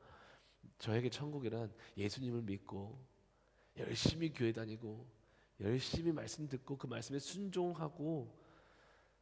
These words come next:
이 땅에서 복 많이 받고 죽은 다음에 들어가는 곳이 천국이라고만 생각했습니다.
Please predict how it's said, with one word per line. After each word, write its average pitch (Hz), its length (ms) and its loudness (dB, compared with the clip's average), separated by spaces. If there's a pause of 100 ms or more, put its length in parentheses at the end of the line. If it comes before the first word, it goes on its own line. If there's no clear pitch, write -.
(220)
이 135 80 -4
땅에서 151 300 6
복 175 260 6
많이 156 260 6
받고 120 580 -4 (1800)
죽은 170 480 2
다음에 131 640 6 (340)
들어가는 110 460 4
곳이 117 440 -2 (360)
천국이라고만 127 880 -4
생각했습니다. 87 640 -10